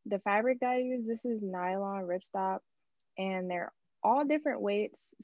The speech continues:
So that was pretty difficult working with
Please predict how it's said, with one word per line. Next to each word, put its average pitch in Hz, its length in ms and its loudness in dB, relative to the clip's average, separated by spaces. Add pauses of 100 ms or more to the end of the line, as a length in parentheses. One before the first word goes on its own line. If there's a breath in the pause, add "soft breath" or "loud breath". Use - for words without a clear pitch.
So 185 340 0
that 190 180 0
was 226 280 -2
pretty 208 320 0
difficult 185 680 -4
working 185 460 -4
with 185 240 -6